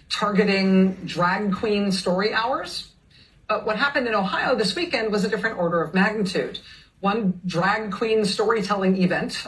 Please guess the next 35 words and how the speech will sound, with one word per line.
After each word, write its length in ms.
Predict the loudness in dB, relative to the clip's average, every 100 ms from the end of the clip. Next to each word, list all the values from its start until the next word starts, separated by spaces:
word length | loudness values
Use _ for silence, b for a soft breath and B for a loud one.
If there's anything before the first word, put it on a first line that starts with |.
| -8
uh, 180 | -8 -4
in 100 | -2
a 60 |
park 320 | -2 -2 -2 0
in 80 |
the 60 | -2
town 220 | 0 -2
of 180 | -2 -2
Wadsworth, 560 | 0 0 0 -2 -2 -2
Ohio, 680 | -4 -2 0 0 0 -4 B B B B
drew 260 | 2 4 4
hundreds 840 | 0 0 2 2 4 4 4 2
of 240 | 0 -2 0
protesters, 680 | -2 0 -2 0 2 2
including 680 | 0 -2 -2 0 2 2 2
lots 480 | 4 4 2 -4 -6
and 260 | -2 2 2
lots 460 | 2 2 -2 -6
of 260 | -4 -4 -2
full-on 680 | 0 2 2 2 4 0 -2 B B
neo-Nazis, 1200 | 6 6 6 2 2 0 0 -2 -4 -6 -10 -12 -18 _ _ _
many 260 | 4 4 6
of 140 | 2
them 220 | 0 -2 0
armed, 640 | 2 2 2 -2 -4 -6 -10 _ _
lots 280 | 0 0 0
of 100 | -4
them 240 | -2 -2 -2
carrying 460 | 2 4 4 0
swastika 680 | -2 0 0 0 -4 -4 -4
flags 520 | 0 2 2 2 0
and 200 | 0 0
shouting 480 | 2 2 4 4 4
"Sieg 380 | 0 2 4 4
Heil." 540 | 4 0 0 -2 -6